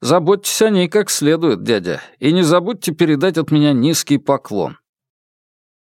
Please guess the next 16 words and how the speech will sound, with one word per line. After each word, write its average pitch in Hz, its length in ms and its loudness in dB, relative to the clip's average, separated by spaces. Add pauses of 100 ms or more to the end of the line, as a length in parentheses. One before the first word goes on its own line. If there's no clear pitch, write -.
«Я 101 260 2
написал 143 600 0
ей 78 240 -8
о 69 80 -6
том, 127 340 0
как 131 320 -4
вы 113 140 0
хорошо 110 480 -2
к - 100 -8
ней 110 140 0
относитесь, - 880 -4 (360)
и - 60 0
отправил 143 480 2
гонца 131 460 0
с - 80 -8
письмом». - 560 -8